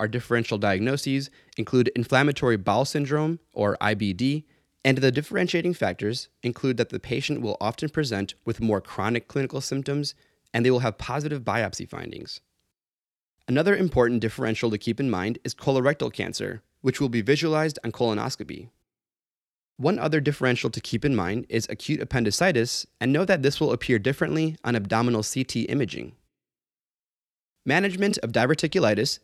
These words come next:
depends on disease severity, certain characteristics, and the presence of complications,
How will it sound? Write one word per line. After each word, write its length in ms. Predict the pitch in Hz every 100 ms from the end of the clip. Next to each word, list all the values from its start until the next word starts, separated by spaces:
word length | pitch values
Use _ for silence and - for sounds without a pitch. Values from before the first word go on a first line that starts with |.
| -
depends 340 | 113 127 120
on 180 | - 113
disease 420 | 104 98 120 127
severity, 560 | - 98 117 147 151 160 _ _ _ -
certain 280 | - 107
characteristics, 1040 | 107 110 104 95 123 143 151 143 - - - -
and 100 | 117
the 60 | 113
presence 380 | 143 165 185
of 120 | 143 120
complications, 800 | 131 113 110 139 147 71 76